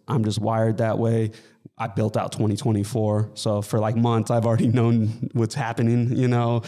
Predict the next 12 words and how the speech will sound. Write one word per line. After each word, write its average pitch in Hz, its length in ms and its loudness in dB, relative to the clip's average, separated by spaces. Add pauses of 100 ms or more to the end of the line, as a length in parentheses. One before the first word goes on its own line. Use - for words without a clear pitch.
(280)
So - 80 -4
I've 117 140 0
already 120 240 2
been 113 240 0
there 110 240 2
and 107 160 0
prepared. 110 560 -2
Um, 107 460 0 (440)
but, 131 140 -2
like, 123 160 0
looking 123 340 0
back, 120 460 -4